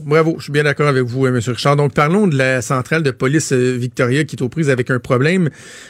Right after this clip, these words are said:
de dégâts d'eau souillée,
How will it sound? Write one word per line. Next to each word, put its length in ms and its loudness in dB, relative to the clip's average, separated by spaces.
de 200 0
dégâts 680 2
d'eau 480 0
souillée, 760 0